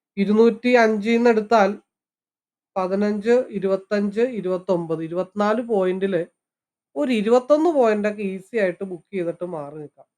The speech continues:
അതും പോട്ടെ, ഇരുന്നൂറ്റി നാപ്പത്തഞ്ച് എന്നുള്ള നാപ്പത്തെട്ട് ഇട്ടുള്ള ഈ ഒരു വലിവിന്റെ തിരിച്ചുള്ള മൂവ്മെന്റും ക്യാപ്ചർ ചെയ്തെടുക്കാം. എങ്ങനെയാണെങ്കിലും രാവിലത്തെ പരിപാടി തീർന്നിട്ടുണ്ട്. ഇനി വളരെ സേഫ് ആയിട്ടുള്ള കളികൾ മാത്രമേ ഉള്ളൂ.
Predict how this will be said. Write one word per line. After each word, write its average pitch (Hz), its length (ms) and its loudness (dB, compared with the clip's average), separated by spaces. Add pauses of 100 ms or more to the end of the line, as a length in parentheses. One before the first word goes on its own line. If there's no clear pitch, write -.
(160)
അതും 170 240 -6
പോട്ടെ, 208 280 2 (720)
ഇരുന്നൂറ്റി 185 460 -4
നാപ്പത്തഞ്ച് 185 580 -6
എന്നുള്ള 196 220 -2 (120)
നാപ്പത്തെട്ട് 180 560 -8
ഇട്ടുള്ള 185 280 -6 (380)
ഈ 185 40 -14 (140)
ഒരു 202 220 -2
വലിവിന്റെ 180 500 -4
തിരിച്ചുള്ള 196 520 -6
മൂവ്മെന്റും 196 420 -4 (800)
ക്യാപ്ചർ 185 400 -4
ചെയ്തെടുക്കാം. 175 460 -4 (280)
എങ്ങനെയാണെങ്കിലും 240 680 2
രാവിലത്തെ 208 460 0
പരിപാടി 208 420 0
തീർന്നിട്ടുണ്ട്. 185 540 -4 (800)
ഇനി 240 200 0
വളരെ 226 300 4 (440)
സേഫ് 190 360 -4
ആയിട്ടുള്ള 202 420 -2
കളികൾ 180 260 -4 (100)
മാത്രമേ 170 300 -8
ഉള്ളൂ. 151 140 -10